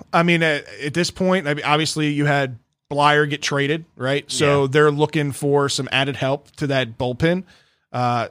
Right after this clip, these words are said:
Speaker 1: and this is a guy that you gotta kind of figure out where you're at with him, where he's at in his development. Uh, I'm excited to see him here.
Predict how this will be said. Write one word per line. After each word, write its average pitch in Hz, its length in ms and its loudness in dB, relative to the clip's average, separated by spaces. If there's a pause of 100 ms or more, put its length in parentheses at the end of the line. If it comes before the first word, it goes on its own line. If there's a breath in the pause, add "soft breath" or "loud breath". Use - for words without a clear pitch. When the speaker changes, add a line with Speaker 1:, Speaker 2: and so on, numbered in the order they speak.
Speaker 1:
and 139 380 -2
this 170 220 0
is 233 80 -4
a 220 60 0
guy 180 220 4
that 175 180 -2
you 160 60 -2
gotta 175 180 2
kind 185 200 0
of 156 80 -2
figure 160 280 -2
out 151 200 2
where 139 240 0
you're 165 180 2
at 151 160 2
with 143 140 -6
him, 180 340 -2
where 147 220 2
he's 151 200 0
at 160 160 4
in 143 60 -8
his 151 140 -2
development. 143 580 -4 (420 soft breath)
Uh, 120 360 -2
I'm 196 180 2
excited 175 500 0
to 190 60 -2
see 202 240 0
him 196 200 2
here. 202 300 -2